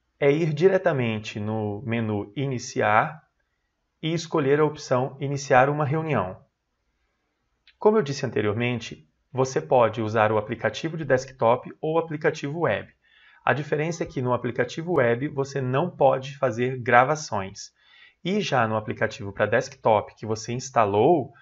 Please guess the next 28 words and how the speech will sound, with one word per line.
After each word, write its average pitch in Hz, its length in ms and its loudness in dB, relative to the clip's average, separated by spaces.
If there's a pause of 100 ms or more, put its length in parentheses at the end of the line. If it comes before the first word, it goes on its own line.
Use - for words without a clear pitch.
(440)
ele 139 280 0
permite 147 520 0
as 123 120 -2
gravações. 107 840 -4 (300)
E 139 80 -2
é 151 100 6
esse 131 220 2
que - 80 -6
a 139 40 -2
gente 143 200 -8
vai 135 140 4
utilizar 139 420 0
na 120 80 -2
demonstração 120 640 -4
aqui. 117 320 -12 (4000)
Depois 131 280 4
de 117 80 -2
proceder 113 420 0
à 113 60 0
instalação, 117 760 0
então 127 260 0
sempre - 320 -4
que - 120 -12
você 117 400 -4
iniciar 110 440 0
uma 107 160 -2
nova 107 220 0
reunião, 110 580 -2